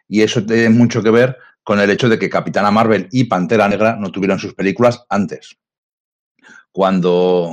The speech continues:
cuando crean ma-, los Marvel Studios en dos mil, bueno, en dos mil siete para hacer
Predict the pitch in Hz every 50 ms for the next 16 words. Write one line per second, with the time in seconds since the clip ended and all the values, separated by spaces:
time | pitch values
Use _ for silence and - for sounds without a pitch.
0 | 80 - - 90 92 90 85 82 - - - - 117 127 127 123 120 117 110 117
1 | 117 104 98 87 85 110 110 117 113 113 110 113 107 - - 139 135 107 101 101
2 | 95 - 82 85 82 82 80 - 98 98 98 98 95 92 92 87 82 82 76 73
3 | - 107 101 90 - 113 117 95 104 82 - 78 78 - - 104